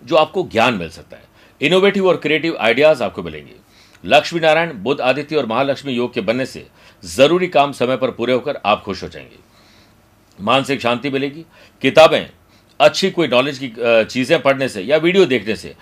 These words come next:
आपको सेल्फ मोटिवेशन मिलेगा। खुद के विकास के लिए स्वार्थी होना कई बार जरूरी है। फेस्टिवल सीजन को ध्यान में रखते हुए आमदनी बढ़ेगी। आपके प्रोडक्ट अच्छे ढंग से सेल हो सकते हैं। आप सोशल मीडिया पर बहुत अच्छा काम कर सकते हैं, बस सेविंग करना बहुत मुश्किल होगा।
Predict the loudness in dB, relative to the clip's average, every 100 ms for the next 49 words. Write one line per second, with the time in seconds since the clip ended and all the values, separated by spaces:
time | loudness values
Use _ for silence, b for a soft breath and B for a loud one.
0 | b _ 2 2 0 -4 0 0 0 -2
1 | -2 -4 -8 -10 -12 -18 -20 -6 -4 -2
2 | -2 2 4 2 2 -6 -6 -14 b _
3 | -2 2 2 0 -2 -2 -2 -2 -2 -4
4 | -4 -6 -6 -12 -20 -20 _ b b b
5 | _ 4 4 0 -2 -6 -6 -6 0 0
6 | 0 -4 -4 -6 -4 -4 -4 -4 -2 -4
7 | -4 -12 b b 0 2 2 -4 0 4
8 | 2 0 _ _ b b _ -2 0 -2
9 | -2 -4 -4 -2 -2 -6 -12 -16 -18 -20
10 | b b b 0 0 -6 -4 -4 -2 -2
11 | -2 0 0 0 -2 -4 -4 -4 -6 -10
12 | -12 -14 -16 -20 b b b 0 2 2
13 | 0 0 0 0 -2 0 0 -2 -4 -10
14 | -12 -12 -16